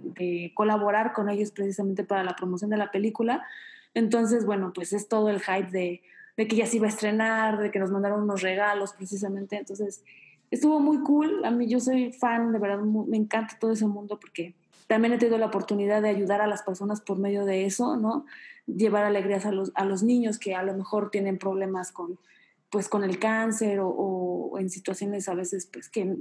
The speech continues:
que no tienen ese momento de felicidad como nosotros cuando vivimos aquí la N F L, ¿no? Entonces, pues, como superhéroes nos vamos a dar la tarea de,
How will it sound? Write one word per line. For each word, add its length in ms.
que 80
no 220
tienen 300
ese 160
momento 400
de 120
felicidad 400
como 240
nosotros 460
cuando 260
vivimos 420
aquí 220
la 100
N 160
F 160
L, 200
¿no? 140
Entonces, 420
pues, 440
como 240
superhéroes 640
nos 120
vamos 260
a 60
dar 120
la 160
tarea 300
de, 260